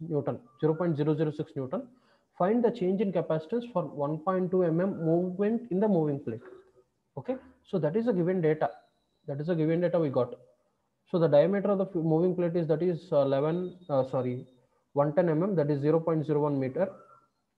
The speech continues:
and the voltage applied, that is V is equal to one point, uh, twelve K V, and, uh, force, that is around, uh, zero point zero zero six observed at se-, moving plate, and we are adding, there is a change in capacitance.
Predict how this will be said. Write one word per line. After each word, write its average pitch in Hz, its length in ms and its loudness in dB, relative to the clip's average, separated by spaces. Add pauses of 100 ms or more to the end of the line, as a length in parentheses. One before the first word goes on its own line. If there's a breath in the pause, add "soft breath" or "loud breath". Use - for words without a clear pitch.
(320)
and 135 180 -4
the 139 40 0
voltage 143 300 2
applied, 151 340 0
that 139 120 -2
is 147 140 -2
V 147 140 0
is 143 100 -4
equal 147 180 0
to 143 80 -2
one 135 160 -2
point, 147 400 -4
uh, 135 140 -2
twelve 143 320 0
K 143 80 0
V, 147 220 -4 (580)
and, 127 420 -2
uh, 123 360 -2 (140)
force, 185 360 4
that 147 120 0
is 143 140 -2
around, 143 380 0
uh, 127 240 0 (260)
zero 160 240 -2
point 160 240 -2
zero 143 340 0
zero 139 200 0
six 147 320 -8
observed 143 340 2
at 147 160 -2
se-, - 80 -8 (140)
moving 147 320 2
plate, 160 260 0 (800)
and 175 160 0
we 185 80 6
are 175 200 2
adding, 185 480 0
there 160 140 2
is 165 80 0
a 190 80 2
change 220 300 2
in 214 100 2
capacitance. 156 540 -2